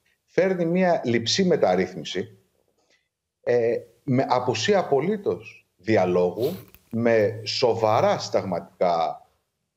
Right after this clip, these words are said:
προβλήματα. Εγώ δεν θα επιλέξω πλευρά συνταγματολόγων, δεν είναι η δικιά μου δουλειά, ούτε το ξέρω. Υπάρχουν συνταγματολόγοι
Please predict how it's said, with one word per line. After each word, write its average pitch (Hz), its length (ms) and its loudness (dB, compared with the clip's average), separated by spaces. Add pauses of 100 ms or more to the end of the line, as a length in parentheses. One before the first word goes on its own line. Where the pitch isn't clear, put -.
προβλήματα. 95 960 -2
Εγώ 120 640 2
δεν 135 100 2
θα 156 100 -4
επιλέξω 123 680 -2
πλευρά 92 360 -2
συνταγματολόγων, 87 680 -2
δεν 104 100 0
είναι 107 80 0
η 101 40 0
δικιά 98 220 -2
μου 87 100 -6
δουλειά, 107 280 0
ούτε 139 180 0
το 117 100 -2
ξέρω. 98 520 0 (100)
Υπάρχουν 113 260 0
συνταγματολόγοι 143 840 0